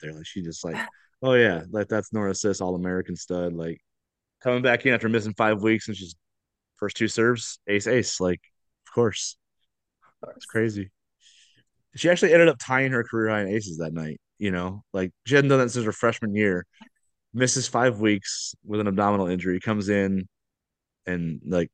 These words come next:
Speaker 1: three aces to tie her career high after missing five weeks is just insane to me, but it's good to see Nora back, you know? 'Cause, like, I don't know, she just, you can tell that she genuinely loves, like,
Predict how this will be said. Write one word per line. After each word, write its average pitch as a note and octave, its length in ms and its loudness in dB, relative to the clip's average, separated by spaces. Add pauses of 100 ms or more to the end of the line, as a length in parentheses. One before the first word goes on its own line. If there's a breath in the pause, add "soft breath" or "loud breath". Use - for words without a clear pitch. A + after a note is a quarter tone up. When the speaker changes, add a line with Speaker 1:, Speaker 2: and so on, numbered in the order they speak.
Speaker 1:
three G2 220 4
aces F2+ 600 0 (120)
to E2+ 220 0
tie F#2+ 160 0
her E2+ 140 0
career F2 260 0
high F2+ 200 0
after F2 220 -4
missing E2+ 260 -6
five E2+ 220 -4
weeks E2+ 260 -4
is D#2+ 80 -8
just D#2 140 -10
insane E2 320 -4
to D2+ 60 -6
me, D#2 140 -6
but D2+ 260 -8 (480)
it's - 80 -14
good C3+ 160 6
to G2+ 60 0
see G#2 140 4
Nora F2+ 280 4
back, E2 360 0
you G#2+ 80 2
know? G2+ 160 2
'Cause, C#3+ 200 2
like, C#3 200 4 (1120)
I F3 60 -4
don't G#3 100 0
know, B2+ 140 -2
she - 160 -6
just, D3+ 280 -2 (760)
you C#3+ 140 0
can C#3+ 240 0
tell B2+ 580 2 (800)
that F#2+ 260 -2
she A2 180 0
genuinely G2+ 460 0
loves, F#2 260 0
like, F2 120 -2